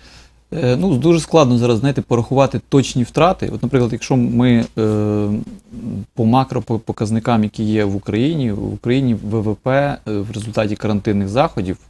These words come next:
ну, тобто, якщо ми розуміємо, що ми в карантині, з карантину виходимо в травні, наприклад, да, ми маємо три і дев'ять відсотка падіння В В П. Е, прямих втрат, наприклад, обласного бюджету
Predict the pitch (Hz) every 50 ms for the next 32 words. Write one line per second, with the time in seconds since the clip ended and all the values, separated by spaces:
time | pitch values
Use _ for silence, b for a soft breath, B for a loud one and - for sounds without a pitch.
0 | - 123 113 - 104 - - 107 - - 135 117 117 117 107 104 104 117 123 117
1 | 101 - - 104 101 104 95 - - - 101 101 98 - 117 104 98 - - -
2 | - - 98 98 98 127 110 104 92 92 - - 101 98 95 92 92 - - 92
3 | 90 90 92 92 92 - - - - - - - - 110 113 B B B B B
4 | B B B 110 113 113 123 123 120 117 110 - - 123 117 120 117 110 107 113
5 | 113 110 104 - 104 95 - 110 104 - - 101 - 104 101 104 104 104 104 101
6 | 104 98 98 95 - - - 87 - B B B B B B B B B - 101
7 | 101 101 101 98 - 123 120 123 139 143 135 - - 143 135 135 - 131 113 -
8 | 117 120 - - 123 110 120 120 - - 170 170 175 156 139 123 123 107 104 107
9 | 101 98 92 - - - 92 92 87